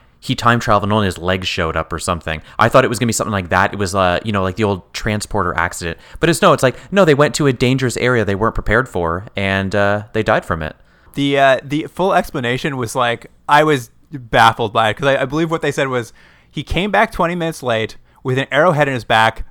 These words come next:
Speaker 2: completely decomposed. I was like, "Excuse, excuse me? Completely <laughs> decomposed?"
Speaker 1: I think they were playing with the idea that it affected how he traveled through time, so now he had become decomposed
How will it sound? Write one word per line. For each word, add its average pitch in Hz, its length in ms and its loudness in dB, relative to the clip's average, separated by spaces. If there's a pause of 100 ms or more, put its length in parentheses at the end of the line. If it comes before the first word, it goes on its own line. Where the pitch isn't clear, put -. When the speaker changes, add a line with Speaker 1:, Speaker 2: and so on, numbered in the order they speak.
Speaker 2:
completely 151 580 -2
decomposed. 113 920 0 (380)
I 139 60 2
was 123 140 0
like, - 200 0
"Excuse, - 420 2
excuse 175 380 2
me? 392 160 4 (520)
Completely 175 480 6
<laughs> 170 100 2
decomposed?" 190 760 4 (680)
Speaker 1:
I 147 100 6
think 196 200 2
they 190 80 6
were 175 100 6
playing 120 260 0
with 113 120 -2
the 107 100 2
idea 98 340 2
that 92 260 0 (300)
it 139 140 2
affected 120 440 0
how 107 360 4
he 110 140 -2
traveled 95 440 -2
through 101 120 -6
time, 90 300 0
so 95 160 -6
now 92 300 -2
he 95 200 -6
had 90 180 -6
become 87 560 -4 (220)
decomposed 92 760 -2